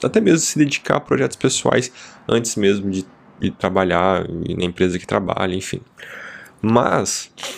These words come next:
o que eu quero trazer de, de ideia aqui é que só acordar cedo vai bastar?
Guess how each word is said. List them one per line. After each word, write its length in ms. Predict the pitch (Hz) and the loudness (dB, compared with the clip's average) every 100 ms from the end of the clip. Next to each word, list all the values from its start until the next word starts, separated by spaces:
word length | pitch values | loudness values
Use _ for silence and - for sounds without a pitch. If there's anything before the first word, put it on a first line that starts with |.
| - | -10
o 40 | |
que 60 | - | -6
eu 40 | |
quero 180 | - 131 | -2 0
trazer 600 | 127 101 95 113 120 90 - - - - | 0 -2 0 4 4 2 -4 -20 -14 -10
de, 540 | 98 110 117 110 - - _ _ _ _ - | -2 2 2 2 -4 -10 _ _ _ _ -10
de 380 | - 113 139 143 - | -6 -2 -2 -2 0
ideia 540 | 131 110 110 131 113 | 0 4 6 6 4
aqui 440 | 92 - 127 - - _ _ _ _ - | 2 2 4 4 0 _ _ _ _ -6
é 100 | 120 | -6
que 160 | - | -2
só 380 | 120 - 175 392 | 0 2 2 2
acordar 360 | - - 107 101 | 4 4 4 4
cedo 540 | - 135 135 95 87 - - | 4 4 4 2 -4 -8 -2
vai 180 | - 135 | 2 2
bastar? 500 | 104 - 120 101 | 0 -2 -4 -4